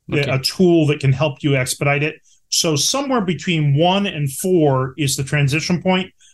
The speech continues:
Speaker 2: I don't know whether it's two or three or four,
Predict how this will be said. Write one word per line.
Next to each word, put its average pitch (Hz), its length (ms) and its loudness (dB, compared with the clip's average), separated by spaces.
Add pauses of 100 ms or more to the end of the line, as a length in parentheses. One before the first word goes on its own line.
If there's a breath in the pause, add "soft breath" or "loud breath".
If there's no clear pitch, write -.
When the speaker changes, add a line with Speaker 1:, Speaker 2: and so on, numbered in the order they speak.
(220 soft breath)
Speaker 2:
I 170 100 0
don't 185 240 -2
know 180 160 0
whether 156 320 0
it's 135 200 -4
two 156 420 2
or 127 100 0
three 151 280 -2
or 139 120 2
four, 135 560 0